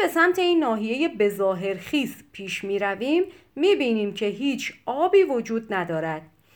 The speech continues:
و تصویرها نیز محو می‌شوند. علت این پدیده آن است که هرچه به سطح زمین نزدیکتر می‌شویم، دمای لایه‌های هوا بیشتر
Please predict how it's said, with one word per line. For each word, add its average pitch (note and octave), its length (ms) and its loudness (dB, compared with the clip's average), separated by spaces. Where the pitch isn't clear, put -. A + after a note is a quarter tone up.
و B3+ 220 0
تصویرها C4+ 760 -2
نیز F#4 280 2
محو F#3+ 440 -2
می‌شوند. D3+ 520 -8
علت F#4 420 6
این G#4+ 140 0
پدیده G#3+ 440 -2
آن G#3 200 -2
است D#4 300 -4
که D#4+ 320 2
هرچه A4+ 560 0
به B3+ 80 2
سطح D#4 460 -4
زمین G#3+ 520 -2
نزدیکتر E3+ 640 -4
می‌شویم، F3+ 720 -2
دمای C#4 800 4
لایه‌های G#3+ 800 0
هوا G#3+ 540 2
بیشتر B3 960 0